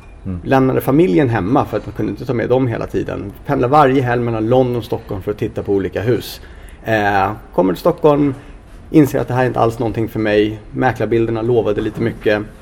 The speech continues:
Speaker 2: Reser tillbaka, rapporterar hem. Och så börjar de sådär. Det här är de på med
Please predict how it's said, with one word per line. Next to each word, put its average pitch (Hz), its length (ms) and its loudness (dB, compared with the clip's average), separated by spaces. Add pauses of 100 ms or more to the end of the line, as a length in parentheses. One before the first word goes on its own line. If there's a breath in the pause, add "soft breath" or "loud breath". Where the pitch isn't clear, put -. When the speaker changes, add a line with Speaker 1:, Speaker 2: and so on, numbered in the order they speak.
(220 loud breath)
Speaker 2:
Reser 139 280 2
tillbaka, 120 480 0
rapporterar 117 420 0
hem. 104 360 -2 (500 loud breath)
Och 175 120 2
så 160 80 -4
börjar 135 220 8
de 101 140 2
sådär. - 280 -6
Det 131 60 -2
här 175 60 2
är - 40 0
de 156 100 0
på 180 260 2
med 104 240 -2